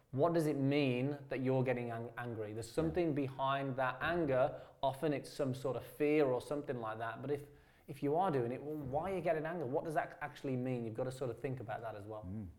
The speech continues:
Speaker 2: I like it, I like it. And I think you, we've spoke about this for a while now. You know, be aware. Be aware of your emotions and don't let them carry on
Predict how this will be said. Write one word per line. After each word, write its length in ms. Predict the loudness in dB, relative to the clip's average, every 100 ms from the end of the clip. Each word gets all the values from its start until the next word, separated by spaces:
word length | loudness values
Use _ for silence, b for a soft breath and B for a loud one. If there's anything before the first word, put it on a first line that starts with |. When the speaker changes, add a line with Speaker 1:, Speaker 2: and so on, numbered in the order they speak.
| -12
Speaker 2:
I 40 | -4
like 240 | -2 -2
it, 60 | -6
I 40 |
like 220 | -4 -4 -2
it. 40 | -2
And 80 |
I 20 | -2
think 220 | -2 -2
you, 100 | -4 -4
we've 140 | -6 0
spoke 220 | 2 4
about 160 | 6 4
this 100 | 0
for 60 |
a 40 | 0
while 200 | 2 2
now. 180 | -2 -8 b b b b _ -8
You 120 | -4
know, 60 | -2
be 240 | 2 4
aware. 280 | 4 4 2 -4 -4
Be 120 | 0 2
aware 420 | 4 6 6 6
of 80 | 4
your 100 | 2
emotions 480 | 2 0 -2 -4 -6
and 280 | -4 -4 0
don't 360 | 2 4 2 -2
let 320 | -2 -2 -4 -12 -16 -6
them 320 | -4 -2 -4 -10 -16 -10
carry 300 | -6 -4 -6
on 240 | -6 -8